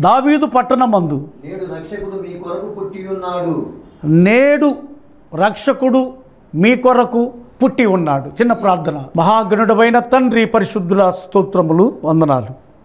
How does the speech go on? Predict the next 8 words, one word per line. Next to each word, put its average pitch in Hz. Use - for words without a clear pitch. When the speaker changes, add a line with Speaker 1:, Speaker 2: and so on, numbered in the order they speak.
Speaker 1:
ఈ 196
ప్రశస్తమైన 190
సమయంలో 170
పరిశుద్ధాత్ముడా, 175
మా 156
మంచి 165
బోధకుడవై 165
బోధించండి. 139